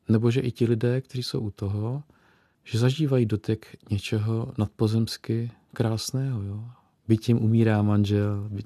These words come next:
jim umírá tatínek, tak na tu chvíli pocítí něco úžasně jako, jako, jako božskou přítomnost, nebo jak bych to neobratně přiblížil. A samozřejmě až potom přijde ten smutek a ztráta, že odešel blízký člověk, ale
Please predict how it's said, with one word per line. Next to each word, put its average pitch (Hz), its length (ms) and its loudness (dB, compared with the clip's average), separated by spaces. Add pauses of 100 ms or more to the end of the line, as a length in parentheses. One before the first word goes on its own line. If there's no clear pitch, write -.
(120)
jim 110 100 -4
umírá 107 220 0
tatínek, 101 640 -4 (1000)
tak 107 140 0
na 110 100 6
tu 131 120 0
chvíli 127 300 4 (180)
pocítí - 480 -2
něco 131 460 2
úžasně 120 440 -2
jako, 131 440 -4 (260)
jako, 117 180 -6
jako 120 200 0
božskou 117 340 -2
přítomnost, 135 540 0
nebo 110 160 -2
jak 104 100 0
bych 107 140 -2
to 113 140 -6 (100)
neobratně 110 640 0 (100)
přiblížil. 113 720 -2 (500)
A 107 100 -4
samozřejmě 123 360 4
až 127 80 0
potom 135 300 2
přijde 107 260 -2
ten 110 160 -2
smutek 104 600 0
a 101 240 -2 (220)
ztráta, 104 560 -2
že 101 260 -6
odešel 107 380 -2
blízký 101 320 -6
člověk, 101 560 -4
ale 107 200 -2